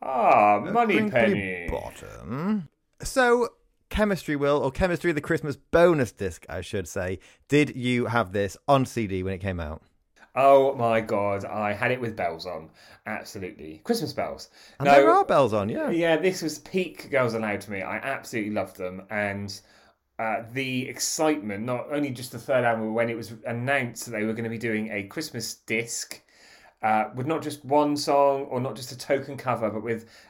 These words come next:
Speaker 1: a whole album of covers and new tracks. It was just absolutely wonderful. Uh, I think it's a, it's a rite of passage in the pop world, isn't it?
Speaker 2: Absolutely. Now, can I tell you something? It's Christmas Day, Will.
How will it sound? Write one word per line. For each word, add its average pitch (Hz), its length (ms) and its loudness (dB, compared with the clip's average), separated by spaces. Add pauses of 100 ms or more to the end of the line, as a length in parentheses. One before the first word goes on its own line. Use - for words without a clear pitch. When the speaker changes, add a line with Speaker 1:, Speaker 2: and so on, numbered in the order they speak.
(120)
Speaker 1:
a 113 260 6
whole 131 500 2
album 113 500 0
of 101 200 -4
covers 117 340 -4
and 110 140 -2
new 117 140 -2
tracks. - 420 -8
It - 60 -16
was 107 100 -14
just - 480 -6
absolutely 165 480 -8
wonderful. 131 560 -8 (340)
Uh, 127 160 -2
I 131 60 -4
think 214 160 0
it's 190 140 -4
a, 160 40 2
it's 175 220 -4
a 160 60 0
rite 185 320 -2
of 160 100 -10
passage 110 540 -6
in 104 80 -4
the 107 80 -4
pop - 280 -6
world, 92 260 -4
isn't 95 180 -10
it? - 260 -16 (800)
Speaker 2:
Absolutely. 107 600 -2 (800)
Now, 131 60 -4
can 160 160 -2
I 165 40 0
tell 170 140 2
you 160 60 4
something? 147 220 -4
It's 143 80 -6
Christmas 180 320 -6
Day, 110 200 2
Will. 90 300 -4